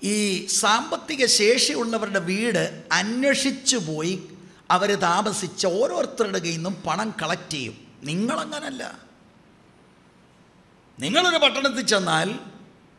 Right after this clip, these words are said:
ഈ കൈക്കൊള്ളുന്ന ഒരാളിൻ്റെ വീട്ടിൽ തന്നെ താമ-, നിങ്ങൾ വീട് മാറരുത്.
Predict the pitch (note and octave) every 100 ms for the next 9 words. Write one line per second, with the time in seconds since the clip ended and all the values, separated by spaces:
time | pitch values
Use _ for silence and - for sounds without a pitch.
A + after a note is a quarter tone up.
0 | - _ _ _ _ _ D3 G3 C#4 A3+
1 | G#3+ C4 - D#4 C#4+ C4 B3 G#3+ A3 G#3
2 | G3+ A3+ C4 C4 B3 A3+ G3 D#3+ F#3 A#3
3 | C4 - A#3+ D#3+ - F3+ F#3+ E3+ E3+ F3+
4 | G3+ F#3 E3+ A3 A3 E3+ D#3 C#3+ A#2 A2
5 | G#2+